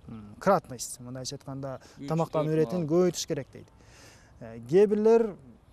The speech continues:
Speaker 1: башка пикирлерди колдонушат. Э, мындайча айтканда, именно бул боюнча, именно ушул гана метод туура деген бул мындай бир чечим, бүтүм жок азыркы күндө.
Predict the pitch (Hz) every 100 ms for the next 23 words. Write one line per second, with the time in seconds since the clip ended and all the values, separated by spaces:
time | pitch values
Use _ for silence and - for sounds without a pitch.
0 | - 131 - 180 - - 143 139 127 131
1 | 127 123 117 120 117 117 - - - 113
2 | 110 135 165 156 156 - 147 151 147 143
3 | - - - - 135 156 151 143 139 123
4 | 151 143 139 135 123 151 143 131 - -
5 | - - - 185 175 160 151 196 226 208
6 | 175 170 165 151 120 - 160 175 165 -
7 | 170 170 147 156 165 139 - - - -
8 | - - 131 147 123 120 117 147 151 151
9 | 143 143 120 117 - 175 165 139 156 -
10 | 131 113 151 131 123 127 107 113 110